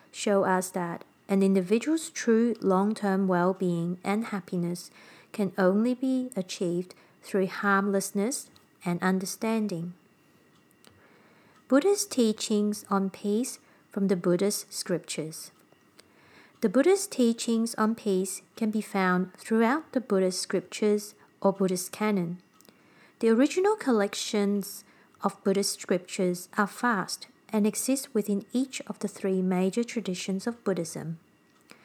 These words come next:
The oldest collection of these scriptures, some dating from just after the Buddha passed away, is known as the Pali Tripitaka and records the life and teachings of the Buddha.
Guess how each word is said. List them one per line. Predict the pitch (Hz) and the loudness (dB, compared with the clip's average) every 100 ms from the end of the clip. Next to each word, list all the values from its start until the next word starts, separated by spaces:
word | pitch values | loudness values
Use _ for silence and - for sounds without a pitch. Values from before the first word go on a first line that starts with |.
| - - - - | -20 -20 -20 -4
The | 208 | 4
oldest | 202 202 285 330 | 6 6 4 2
collection | - 262 247 - 247 | 2 2 2 -2 -2
of | 240 | -2
these | 240 214 | 0 -2
scriptures, | - - 175 - 247 302 - - _ _ _ | -2 -4 -4 -2 -2 -2 -8 -16 _ _ _
some | - 220 214 | -4 2 2
dating | 208 202 202 196 | 4 2 2 0
from | 190 196 180 | 0 0 0
just | 202 185 - | -2 -4 -2
after | 202 214 233 220 180 170 | 2 2 0 -4 -4 -4
the | 190 | -6
Buddha | 170 185 170 | -2 -2 -2
passed | - 196 202 - | -2 -2 -2 -2
away, | 208 175 170 208 - - _ _ - | -2 0 -2 -6 -10 -20 _ _ -4
is | 226 - | -4 2
known | 240 262 349 - | 4 4 2 0
as | 214 - | -2 -2
the | - | -6
Pali | - 202 190 196 196 202 | -4 0 2 2 2 -2
Tripitaka | - 196 - 226 254 - 170 156 _ _ - _ _ _ - | -6 -8 -6 -6 -6 -8 -14 -16 _ _ -20 _ _ _ -2
and | 208 | 2
records | 208 202 - 214 214 | 2 0 0 2 0
the | - 196 | -2 0
life | 185 190 202 240 - | 2 2 2 0 -2
and | 208 | -2
teachings | 196 202 190 196 196 | -2 -4 -2 -2 -2
of | 208 208 | -4 -4
the | - | -4
Buddha. | - 185 170 170 | -4 -2 -4 -8